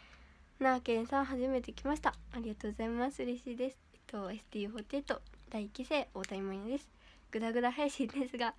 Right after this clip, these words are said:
えっと、よろしくお願いします。はい。おかえり、あ、ただいまです。イェイ。<laughs> なんか恒例になってきてる気がする。<laughs> はい。マサロードさん。みなてん、僕の名前覚えてくれたら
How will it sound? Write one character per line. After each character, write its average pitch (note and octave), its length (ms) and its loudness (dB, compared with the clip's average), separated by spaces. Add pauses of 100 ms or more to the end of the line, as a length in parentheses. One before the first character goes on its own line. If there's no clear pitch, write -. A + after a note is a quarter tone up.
(340)
え G#3+ 120 2
っ G#3 60 0
と、 G#3 180 -2
よ G3+ 100 0
ろ G3 100 0
し - 120 -8
く - 100 -6
お G3+ 40 -2
願 G3 160 -2
い G3+ 120 -4
し - 100 -14
ま B3+ 200 4
す。 - 100 -18 (120)
は - 80 -8
い。 - 20 -12 (500)
お - 40 -12
か B3 180 0
え A#3+ 60 2
り、 C#4+ 280 0
あ、 G3+ 160 0
た - 140 -6
だ G#3 100 0
い G#3 80 0
ま G#3+ 180 -2
で B3 180 0
す。 - 260 -20
イ A#3+ 40 -2
ェ A3+ 100 2
イ。 B3+ 80 -8 (520)
<laughs> - 560 -16
な B3 60 2
ん A#3 40 0
か - 200 -10
恒 A#3+ 240 2
例 B3+ 100 6
に B3 60 0
な B3+ 120 0
っ B3 40 -6
て F#3+ 140 -2
き - 120 -16
て F#3 100 -4
る - 120 -10
気 - 160 -8
が - 60 -18
す - 200 -20 (300)
る。 G#3+ 100 -6
<laughs> - 0 - (1500)
は - 160 -6
い。 A#3+ 80 -4 (180)
マ A#3 100 0
サ B3 200 4
ロ A#3 100 6
ー A3 40 2
ド A#3 100 -4
さ C#4 180 4
ん。 - 40 -12 (480)
み C4 60 4
な A#3 160 4
て C#4 160 2
ん、 - 120 2
僕 A#3+ 260 0
の A3 100 4
名 G#3 140 4
前 G#3+ 180 2
覚 A3 160 4
え C4+ 60 4
て A#3+ 100 -2
く B3+ 140 -6
れ A#3+ 80 0
た C4 120 -2
ら B3 140 2